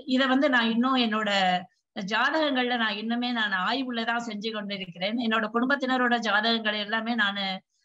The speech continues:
கலந்து போ-, யோசிச்சு பாக்குறப்போ இது வந்து இதுவரைக்கும் சரியா பொருந்தி இருக்கு. இனிமேலும் நான் இன்னும் இதுல நிறைய வ-, பல படிகளையும் நிறைய கற்று, அ, இன்னும்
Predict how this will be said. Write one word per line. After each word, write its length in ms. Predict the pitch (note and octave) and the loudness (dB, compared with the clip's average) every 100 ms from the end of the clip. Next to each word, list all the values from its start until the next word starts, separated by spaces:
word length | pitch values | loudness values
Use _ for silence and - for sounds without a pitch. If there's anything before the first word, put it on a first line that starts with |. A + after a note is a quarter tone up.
| - | -2
கலந்து 280 | G3+ A3+ A#3 | 0 2 2
போ-, 280 | A3 G#3+ G#3 | 2 -2 0
யோசிச்சு 440 | A#3 B3+ B3 A#3+ | 0 2 -2 -2
பாக்குறப்போ 520 | A3+ A3 A3 G#3 A#3 A#3 | 0 0 0 -4 -2 -2
இது 180 | G#3 | -2
வந்து 260 | G#3 G#3+ A3+ | -4 -4 -4
இதுவரைக்கும் 420 | G#3 A#3+ A#3+ C4+ | 0 0 2 0
சரியா 420 | C4 A3+ A#3 B3+ | 0 0 2 0
பொருந்தி 340 | A#3 G#3+ G#3+ G#3+ | 0 -4 -4 -6
இருக்கு. 320 | F#3+ F3 G3+ A3 _ _ _ - | -8 -8 -12 -12 _ _ _ -4
இனிமேலும் 480 | A3 B3 B3 C4+ C4+ | 2 4 6 4 4
நான் 160 | A#3 | 2
இன்னும் 260 | A3 B3 C#4+ | 2 2 2
இதுல 320 | B3+ A3 G3 | 0 0 0
நிறைய 440 | F#3+ G3 C4 C4+ A#3 | 0 0 0 0 0
வ-, 300 | G3+ F#3 F#3 | 2 0 0
பல 200 | G3+ G#3 | -2 -4
படிகளையும் 640 | G3+ G#3+ A#3+ A#3+ B3+ B3 | -2 -4 -2 -2 -2 -2
நிறைய 300 | G3 A#3 C#4 | -2 -2 -2
கற்று, 440 | A#3+ G#3 F3+ A3+ A3 G3 F#3 F3 F3 _ _ _ - | -2 -6 -6 -6 -6 -4 -6 -6 -8 _ _ _ -10
அ, 60 | G#3+ G3+ G3+ - | -6 -6 -6 2
இன்னும் 400 | A#3 A3+ A#3+ | 6 6 6